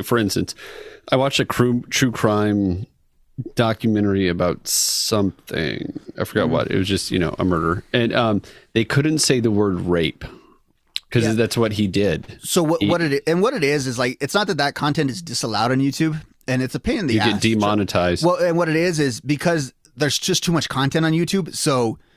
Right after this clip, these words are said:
Speaker 2: you have, you have, the A I is not smart enough to figure out the context of what you're talking about. And so you, it's, and it's a hell of a process when you get a, a content flag. Um,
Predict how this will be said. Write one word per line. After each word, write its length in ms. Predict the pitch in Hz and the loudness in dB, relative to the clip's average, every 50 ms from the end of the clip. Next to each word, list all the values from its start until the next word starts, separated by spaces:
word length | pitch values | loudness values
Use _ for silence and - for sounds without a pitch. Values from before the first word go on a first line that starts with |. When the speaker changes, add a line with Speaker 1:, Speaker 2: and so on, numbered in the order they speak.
| _ _ - | _ _ -6
Speaker 2:
you 180 | 123 131 123 | -2 -2 0
have, 460 | 98 131 131 123 120 113 110 - - _ _ _ _ _ _ _ _ _ _ 135 | 0 0 0 2 0 -2 -4 -8 -14 _ _ _ _ _ _ _ _ _ _ -4
you 140 | 135 127 110 | -2 -2 0
have, 260 | 131 127 120 180 180 165 - - _ _ _ 127 131 - - | 2 0 0 -2 -4 -10 -14 -20 _ _ _ -6 -6 -6 -2
the 160 | 131 143 147 | -2 0 0
A 140 | 139 156 160 | 2 2 2
I 120 | 151 151 151 | 2 0 0
is 120 | 131 113 | 0 0
not 260 | 135 131 127 - - | -2 -2 -2 -4 -10
smart 280 | - - 139 127 139 151 | -6 -2 0 0 0 2
enough 340 | 151 156 151 - - - _ _ _ _ _ _ - - _ | 2 0 -2 -2 -6 -16 _ _ _ _ _ _ -20 -8 _
to 60 | 135 123 | -6 -2
figure 200 | - 147 127 135 | -2 0 0 0
out 120 | 120 - | 0 -2
the 80 | - 104 | -4 -6
context 480 | - - 127 131 135 - 143 127 - | -4 -2 -2 0 0 0 -2 -2 -2
of 60 | 127 113 | -2 -2
what 120 | 120 - | -2 -4
you're 60 | - - | -6 -8
talking 300 | - 113 113 - 151 143 | -4 -6 -4 -2 -2 0
about. 280 | 139 147 151 156 - - _ _ _ _ _ _ _ _ _ _ _ _ _ _ _ _ - _ _ _ | 0 0 0 -2 -4 -6 _ _ _ _ _ _ _ _ _ _ _ _ _ _ _ _ -20 _ _ _
And 200 | 147 147 135 120 | -2 -2 -2 0
so 320 | - - 147 131 123 120 117 | 0 0 0 2 2 0 0
you, 200 | 117 120 135 - | 0 0 -2 -2
it's, 200 | - 139 123 - | -2 -4 -4 -4
and 240 | - - 143 143 143 | -4 -2 0 0 0
it's 120 | 143 131 - | 0 0 0
a 60 | 131 | 0
hell 180 | 120 160 185 | 0 0 0
of 80 | 185 147 | 0 0
a 80 | 131 - | -2 -2
process 520 | - 143 139 143 - - 120 104 - - | -2 -2 -2 0 0 -2 -2 -2 -4 -4
when 120 | 123 120 | -4 -2
you 120 | 120 117 113 | -2 -2 0
get 140 | 120 120 113 | -2 0 0
a, 220 | 110 107 107 - - | 0 -2 -4 -6 -6
a 140 | - 113 110 | -8 -8 -8
content 540 | - - 127 123 120 - 127 117 113 107 - _ _ | -6 -6 -4 -4 -4 -4 -6 -6 -8 -10 -12 _ _
flag. 380 | - - 117 107 107 113 - _ _ _ _ _ _ _ _ _ _ _ _ _ - | -6 -6 -6 -4 -6 -10 -12 _ _ _ _ _ _ _ _ _ _ _ _ _ -4
Um, 300 | 117 117 104 101 101 | -2 -2 -2 -4 -6